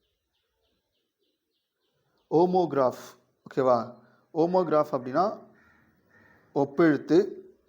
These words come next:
உயிரெழுத்துனா வவ்வலு. ஓகேவா? உயிரெழுத்துனா வவ்வலு. மோனோலிங்குவல் அப்படின்னா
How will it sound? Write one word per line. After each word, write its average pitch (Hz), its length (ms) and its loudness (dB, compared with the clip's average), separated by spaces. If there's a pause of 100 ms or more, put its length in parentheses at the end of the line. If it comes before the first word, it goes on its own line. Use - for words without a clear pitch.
(1300)
உயிரெழுத்துனா 175 600 4
வவ்வலு. 143 460 2 (1000)
ஓகேவா? 139 280 0 (140)
உயிரெழுத்துனா 156 560 -4
வவ்வலு. 135 360 -2 (1300)
மோனோலிங்குவல் 165 840 0
அப்படின்னா 143 260 -2